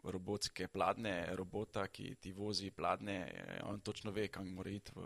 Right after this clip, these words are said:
v kuhinjo, vse to speljati. Vse to so naredili ta, ta preboj čipov in gremo v to smer, dejansko na koncu bo pač robot nadomestil veliko dela,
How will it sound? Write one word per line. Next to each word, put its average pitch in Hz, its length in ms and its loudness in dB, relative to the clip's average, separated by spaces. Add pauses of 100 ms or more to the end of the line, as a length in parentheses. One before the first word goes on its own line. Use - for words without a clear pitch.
(100)
v 92 120 -10
kuhinjo, 98 400 -8
vse 101 160 -2
to 107 160 -8
speljati. - 360 -2 (500)
Vse 113 240 0
to 117 120 2
so 110 200 6 (440)
naredili 101 360 0
ta, 101 200 2
ta 98 160 0
preboj 98 320 -2
čipov - 340 -4
in 95 260 -2 (120)
gremo 113 360 0
v 101 40 -2
to 113 120 -2
smer, 113 280 -2
dejansko 104 440 -2
na 98 100 -4
koncu 104 340 -2
bo 92 100 -8
pač - 240 -6
robot 101 380 -4
nadomestil 95 580 -2
veliko 95 400 -2
dela, 92 300 0